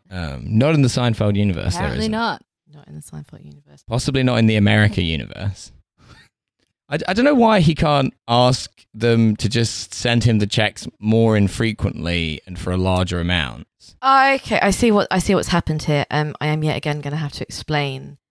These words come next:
Speaker 3: the point of having a storyline in a sitcom to you.
Speaker 2: Oh, right.
Speaker 3: Um,
Speaker 1: Ah.
Speaker 3: well, yet, yet again, we're back here. Um, it's because if he got them to do it for him, then he
Speaker 2: It
Speaker 3: w-,
Speaker 2: wouldn't
Speaker 3: then
Speaker 2: be
Speaker 3: we
Speaker 2: a
Speaker 3: wouldn't
Speaker 2: plot
Speaker 3: have,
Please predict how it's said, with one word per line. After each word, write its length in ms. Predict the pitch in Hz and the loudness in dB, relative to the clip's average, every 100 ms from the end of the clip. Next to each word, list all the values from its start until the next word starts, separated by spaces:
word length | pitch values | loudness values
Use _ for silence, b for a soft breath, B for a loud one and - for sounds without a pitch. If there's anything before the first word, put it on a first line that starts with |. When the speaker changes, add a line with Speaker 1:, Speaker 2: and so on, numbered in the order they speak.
| _ | _
Speaker 3:
the 80 | - | -20
point 340 | - 151 135 | -16 -12 -12
of 60 | - | -12
having 240 | - 143 143 | -12 -12 -12
a 40 | |
storyline 580 | - - 156 147 143 139 | -12 -6 -2 -2 -2 -4
in 60 | 131 | -8
a 20 | |
sitcom 880 | - - - - 135 131 135 170 180 _ _ - | -8 -8 -8 -8 -8 -8 -10 -18 -20 _ _ -20
to 120 | 135 | -12
you. 580 | 123 101 101 147 170 180 - | -8 -6 -6 -8 -10 -16 -10
Speaker 2:
Oh, 380 | 170 170 160 156 | -4 0 0 0
right. 300 | 160 143 135 | -2 0 -2
Speaker 3:
Um, 60 | 135 | -2
Speaker 1:
Ah. 500 | 90 87 85 85 90 | -2 -2 -2 -4 -6
Speaker 3:
well, 100 | 156 | -4
yet, 300 | 151 165 170 | -2 0 -2
yet 220 | 170 180 156 | 0 0 0
again, 380 | 160 147 147 143 | 0 0 0 -2
we're 120 | 143 | -2
back 280 | 147 - - | -2 -4 -6
here. 240 | 160 139 - B B | -4 -4 -6 B B
Um, 260 | 160 160 160 b _ | -4 -4 -6 b _
it's 120 | 175 - | -16 -14
because 500 | - - 226 170 - | -10 -2 0 0 -2
if 100 | - | -8
he 100 | 170 | -6
got 260 | - 180 170 | -4 -4 -2
them 180 | 170 | -4
to 100 | 160 | -4
do 100 | - 156 | -4 -4
it 80 | |
for 280 | - 185 165 | -2 0 0
him, 340 | 160 139 143 139 | 0 -2 -4 -6
then 460 | 147 143 143 139 - _ | -4 -4 -6 -12 -18 _
he 180 | - | -12
Speaker 2:
It 20 | - | -8
Speaker 3:
w-, 80 | |
Speaker 2:
wouldn't 260 | 175 165 - | -8 -8 -10
Speaker 3:
then 100 | 156 | -6
Speaker 2:
be 60 | 156 | -4
Speaker 3:
we 60 | |
Speaker 2:
a 40 | 151 | -2
Speaker 3:
wouldn't 240 | 156 - | -2 -4
Speaker 2:
plot 80 | 143 | -2
Speaker 3:
have, 440 | 151 139 143 - | 0 2 0 -6